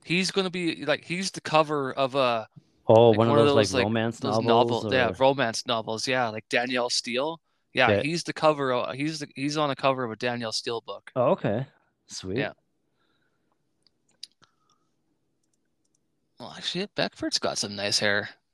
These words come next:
Speaker 2: Who?
Speaker 1: Ethan Beckford.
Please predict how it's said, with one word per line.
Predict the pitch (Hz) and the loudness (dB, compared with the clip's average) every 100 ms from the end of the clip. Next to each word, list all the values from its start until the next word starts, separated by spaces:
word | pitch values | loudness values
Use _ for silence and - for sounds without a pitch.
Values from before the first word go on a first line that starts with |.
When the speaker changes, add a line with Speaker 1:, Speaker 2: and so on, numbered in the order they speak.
| _ _ | _ _
Speaker 2:
Who? | - 127 170 _ _ _ _ _ _ _ _ | 2 2 2 _ _ _ _ _ _ _ _
Speaker 1:
Ethan | 143 147 170 147 | -2 0 0 2
Beckford. | 127 180 - 110 - | 2 2 -2 -6 -8